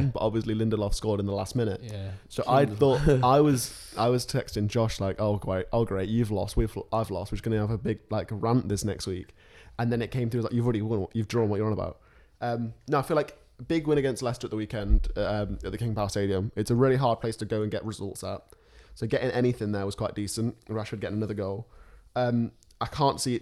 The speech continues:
Speaker 2: I can't see them scoring past De Gea. Like, yes, they've got Mitrovic, who's a pr-, who's quite, he's becoming quite a proven goal scorer.
Speaker 1: Mm.
Speaker 2: But I feel like, I just feel like they're not doing well enough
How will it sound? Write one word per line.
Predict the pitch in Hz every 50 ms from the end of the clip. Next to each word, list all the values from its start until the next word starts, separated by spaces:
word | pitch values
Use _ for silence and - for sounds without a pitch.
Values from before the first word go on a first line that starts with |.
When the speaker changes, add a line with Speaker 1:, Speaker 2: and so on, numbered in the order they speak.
| - -
Speaker 2:
I | 117
can't | 117 - 139 143 135 127 117
see | 131
them | 120 113 110 104 104 98 - -
scoring | - - - 127 120 117 113 107 104
past | - 110 110 110 -
De | 104
Gea. | 110 120 113 107 98 98
Like, | 101 - 117
yes, | 123 127 123 120 -
they've | 120 113
got | 120 113
Mitrovic, | 117 113 98 - - 104 98 -
who's | - 117 101 104
a |
pr-, | 98 - -
who's | 104 110 101
quite, | - 139 123 -
he's | - 117
becoming | 107 123 - 147 139
quite | - -
a | -
proven | - - 120 110 107
goal | 107 117 117
scorer. | 113 - - 104 87 85 65 - - _ _ _ _ _ - -
Speaker 1:
Mm. | 113 107 92 -
Speaker 2:
But | 104 98
I | 104
feel | - - 123
like, | 113 110 104 104 - - _ _ _ _ _ _ _ _ _ _ _ _ _ _ _ _ _ _ _ _ _ - - _ -
I | 104 107
just | - - -
feel | - - -
like | 127 - 113
they're | 117 120
not | 123 120 113 -
doing | - 117 113 113 110 110
well | 107 104 110
enough | 107 101 101 101 - - -